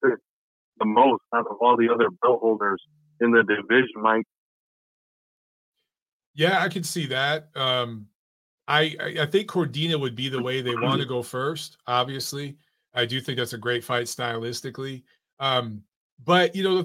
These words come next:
Speaker 2: thing is, uh, I think it's all leading to an eventual fight with Shakur Stevenson. I think,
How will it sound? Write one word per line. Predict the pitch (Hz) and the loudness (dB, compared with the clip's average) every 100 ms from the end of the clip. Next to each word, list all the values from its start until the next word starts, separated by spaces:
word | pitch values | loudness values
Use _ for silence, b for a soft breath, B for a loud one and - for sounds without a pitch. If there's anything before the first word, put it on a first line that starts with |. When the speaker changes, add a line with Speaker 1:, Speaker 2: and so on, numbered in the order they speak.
| 208 | 0
Speaker 2:
thing | 254 | 0
is, | 240 185 - | 0 0 -4
uh, | - - 151 - _ _ _ - B B _ _ _ - | -8 -8 -8 -14 _ _ _ -20 B B _ _ _ -4
I | 143 | -2
think | 147 196 196 | 4 4 4
it's | 165 - | 0 0
all | 151 165 151 | 4 6 4
leading | 131 135 165 180 170 151 | 2 -6 -4 -2 -2 -4
to | 147 143 139 | -4 -6 -4
an | |
eventual | 123 117 135 147 135 123 | -4 -4 -4 -4 -4 -4
fight | 120 135 127 120 | -4 -2 -2 -2
with | 123 113 110 | -4 -4 -6
Shakur | - 117 135 117 | -10 -8 -6 -8
Stevenson. | - 120 113 107 110 | -8 -10 -10 -10 -10
I | 107 110 | -10 -8
think, | 139 120 | -6 -8